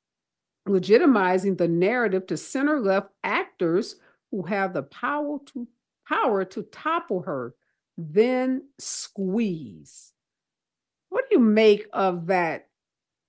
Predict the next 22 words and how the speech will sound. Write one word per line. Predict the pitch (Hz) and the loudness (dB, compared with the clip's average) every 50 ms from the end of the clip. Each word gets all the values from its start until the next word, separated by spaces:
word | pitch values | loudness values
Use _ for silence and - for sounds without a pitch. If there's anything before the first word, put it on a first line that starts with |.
| _ _ _ _ _ _ _ | _ _ _ _ _ _ _
pretty | 156 147 190 233 220 | -12 -8 -8 -8 -8
clear | - - - 269 262 262 254 247 240 226 - - | -8 -2 0 2 2 4 4 6 4 4 2 0
admission, | - 196 208 202 190 190 190 202 247 277 285 - - 247 196 180 180 165 | -2 0 0 0 0 0 2 2 2 2 2 0 0 0 0 2 2 0
Doctor | 180 180 180 180 180 - 160 | 0 0 0 -2 -4 -6 -10
Pratt, | - - - 220 196 196 190 - - - _ | -10 -2 -2 0 0 2 0 -2 -4 -6 _
of | 180 185 185 185 180 180 175 151 | -2 0 0 0 -2 -4 -10 -8
the | 156 196 190 190 185 185 185 185 - - | -6 -4 -4 -2 -4 -4 -4 -6 -6 -4
intentions | 185 190 185 - - - 277 285 277 277 208 180 170 160 156 156 156 | -4 -4 -4 -4 -6 -2 -2 -2 -2 0 0 0 0 0 0 -2 -4
and | - - 190 185 170 | -4 -4 -4 -2 -2
the | 165 | -4
strategy | 165 - - - 185 170 175 233 302 285 233 190 170 180 175 | -6 -10 -10 -6 -6 -4 -2 -2 -2 -2 -4 -6 -8 -8 -8
being | 151 196 190 185 180 175 165 156 | -6 -4 -2 2 2 2 0 0
used | 160 208 240 247 240 226 220 208 - - - | -4 -4 -4 -2 -2 -4 -4 -6 -8 -8 -4
on | 190 196 196 | -4 -2 -2
the | 180 175 | -2 -2
right | 165 180 185 190 165 - - - | 0 0 0 0 -2 -4 -8 -10
to | - 190 180 185 196 208 208 202 196 - - _ _ _ _ _ _ | -6 -6 -6 -6 -6 -10 -12 -16 -18 -20 -20 _ _ _ _ _ _
topple | - - - 190 - - 220 220 233 226 - - - _ _ _ _ _ | -14 -8 -8 -8 -4 -2 0 0 -2 -2 -8 -18 -20 _ _ _ _ _
Doctor | - 190 202 240 - 247 | -4 -4 -4 -4 -4 -6
Gay's | 208 214 226 226 226 226 | -4 -2 0 0 0 -2
presidency | - - 220 254 294 247 208 190 202 196 - 220 214 208 | -2 -4 -2 -2 -2 -2 -4 -4 -4 -4 -6 -4 -4 -2
at | 220 220 | -4 -4